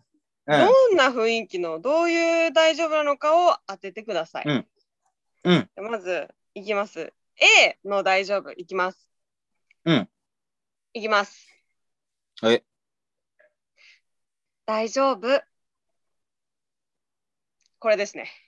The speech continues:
Speaker 1: ほー。
Speaker 2: これAでございます。覚えといてね。
Speaker 1: なるほどね。
Speaker 2: 後で当ててもらう。
Speaker 1: ああ。あ、三パターン一気にやるのね。
Speaker 2: そうそうそう。一気にやるから。
Speaker 1: はいはいはいはい。
Speaker 2: 覚えといてね。
Speaker 1: カモンカモン。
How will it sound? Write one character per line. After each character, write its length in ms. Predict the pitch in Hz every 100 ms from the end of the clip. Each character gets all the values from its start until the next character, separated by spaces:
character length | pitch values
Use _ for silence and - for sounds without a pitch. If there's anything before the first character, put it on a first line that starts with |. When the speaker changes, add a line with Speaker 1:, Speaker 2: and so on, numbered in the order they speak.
| _ _ _ _ _ _ -
Speaker 1:
ほ 1400 | - - - 117 113 104 101 98 95 90 87 85 82 80
ー。 20 |
Speaker 2:
こ 80 | 320
れ 280 | 311 294 285
A 60 |
で 80 | 208
ご 100 | 175
ざ 120 | 175
い 60 | 165
ま 120 | 147
す。 140 | - _
覚 260 | 277 339 453
え 60 |
と 140 | - 226
い 80 |
て 100 | 185
ね。 60 | -
Speaker 1:
な 60 | 226
る 60 |
ほ 60 | 226
ど 80 | 294
ね。 60 |
Speaker 2:
後 40 | 233
で 60 |
当 100 | 190
て 100 | 202
て 60 | 202
も 120 | 202
ら 80 | 185
う。 40 |
Speaker 1:
あ 240 | 127 110 95 _ _ _ _ _ _ -
あ。 80 |
あ、 100 | 165 - _ _ - -
三 320 | - 208 220
パ 120 | -
タ 260 | 196 208 185
ー 40 |
ン 40 | 123
一 140 | 175 - -
気 100 | 135
に 60 |
や 80 | 101
る 60 | -
の 60 |
ね。 60 | 82
Speaker 2:
そ 60 |
う 60 | 123
そ 120 | 196
う 20 | 214
そ 40 |
う。 40 |
一 80 | 320
気 100 | 254
に 80 | 226
や 80 | 175
る 80 | 170
か 120 | 95
ら。 120 | - _ _ _ _ _ _ _ _ _
Speaker 1:
は 180 | - 110
い 80 | 98
は 140 | 101
い 60 | 92
は 160 | 92 92
い 40 |
は 140 | 90
い。 100 | 87 - _ _ _ _ _ _
Speaker 2:
覚 140 | 190 196
え 60 |
と 80 | -
い 60 | -
て 100 | -
ね。 220 | - 190 _ _ _ _ _ _ _
Speaker 1:
カ 140 | 113
モ 100 | 95
ン 40 |
カ 100 | 90
モ 220 | 98 82
ン。 80 | 80